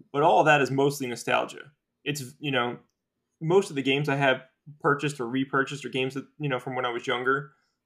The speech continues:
Um, and I wanna go back and play those again. Like GoldenEye on N sixty-four. Dude, I'm never not gonna stop playing that game. Be, I'm gonna be ninety years old. I'm gonna retire at home,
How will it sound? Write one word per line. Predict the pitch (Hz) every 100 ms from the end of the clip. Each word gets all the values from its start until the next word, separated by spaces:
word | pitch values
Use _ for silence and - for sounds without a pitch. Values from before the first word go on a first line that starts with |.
| _ -
Um, | 120 117 - - - _ _ _ _ _ _ _ _ _ -
and | 139
I |
wanna | 143 143
go | 143
back | 135 135
and | 131
play | 151
those | 143 113
again. | 104 117 98 135 139
Like | 135 -
GoldenEye | 170 165 143 - - - _ -
on | 139
N | 139
sixty-four. | 139 131 127 - - - _ _ _ _ _ _ _ _ _ _ -
Dude, | 196
I'm | 190 180
never | 175 156
not | 151 151
gonna | 143
stop | - 135 -
playing | 127 127
that | - -
game. | - 147 _ _ _ _ 160
Be, | 190 -
I'm | 185
gonna | 185
be | 165
ninety | 151 170 175 175
years | 170 147
old. | 151 127 - - _ _ _ 139
I'm |
gonna | 139
retire | 202 151 139 127
at | 123
home, | 123